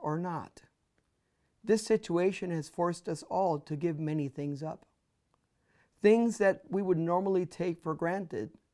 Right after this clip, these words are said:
like the opportunity to gather together for worship, or go out to a restaurant, or embrace each other in Christian love. Simple things like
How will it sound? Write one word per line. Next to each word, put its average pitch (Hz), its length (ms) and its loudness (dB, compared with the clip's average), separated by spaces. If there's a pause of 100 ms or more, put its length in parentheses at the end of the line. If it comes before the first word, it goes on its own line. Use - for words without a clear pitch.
(500)
like 185 220 4
the 185 160 4
opportunity 196 640 0
to 170 140 -4
gather 170 340 2
together 160 480 -2
for 151 220 -4
worship, 151 500 -4 (880)
or 196 80 6
go 190 200 6
out 202 240 4
to - 160 -6
a 165 80 2
restaurant, 160 760 -6 (480)
or 196 160 8
embrace 190 500 0
each 165 220 -10
other 156 300 -2
in 156 100 -4
Christian 156 500 -6
love. 143 300 -8 (1120)
Simple 170 420 0
things 175 540 2
like 151 460 -2